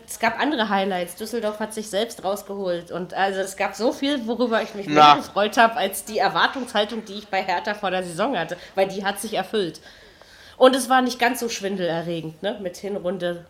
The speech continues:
Speaker 1: super
Speaker 2: Mhm.
Speaker 1: und Rückrunde dreckig, sondern dieses Mal war beides mitteldreckig. Also von daher ist es in Ordnung. <laughs> Ja, genau. So, noch irgendwelche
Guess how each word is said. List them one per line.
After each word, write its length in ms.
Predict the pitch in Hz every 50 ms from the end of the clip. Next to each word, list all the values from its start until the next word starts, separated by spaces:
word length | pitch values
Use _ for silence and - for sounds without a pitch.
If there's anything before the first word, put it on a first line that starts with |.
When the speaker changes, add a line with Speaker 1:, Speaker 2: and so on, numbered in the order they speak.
| _ _
Speaker 1:
super 480 | - - - 240 240 - 247 220 220 233
Speaker 2:
Mhm. 40 | 233 240 - - _ _ - -
Speaker 1:
und 280 | - 196 190 - - - - _ _ _ - - _
Rückrunde 400 | 185 185 - - 185 196 180 170
dreckig, 440 | 170 - 170 185 - 240 240 233 233
sondern 280 | - 185 185 190 190 180
dieses 260 | 185 190 202 196 -
Mal 300 | 208 190 190 185 180 - - - - - - - -
war 120 | - 180 175
beides 340 | 170 175 180 180 180 175 -
mitteldreckig. 840 | 196 180 180 185 160 156 160 156 156 156 - 143 131 - - - - _ _ _ _ _ - -
Also 220 | - 165 165 160 165
von 220 | 165 - 175 165
daher 320 | 160 160 165 175 175 160 151
ist 60 | 160
es 120 | 170 170 165
in 100 | 180 147
Ordnung. 1080 | - - 175 - 233 - 214 - 262 247 247 - 262 254 262 254 254 214 254 - 131 - - - - - - - -
<laughs> 420 | - - - - - - - _ _
Ja, 100 | - - - - - - - - - - - -
genau. 380 | - 294 - 277 214 175 165 - - - - - - - - - - _
So, 240 | - 220 196 175 165 180
noch 200 | 196 202 202 -
irgendwelche 760 | - 233 269 285 320 311 - - 233 233 233 254 240 233 220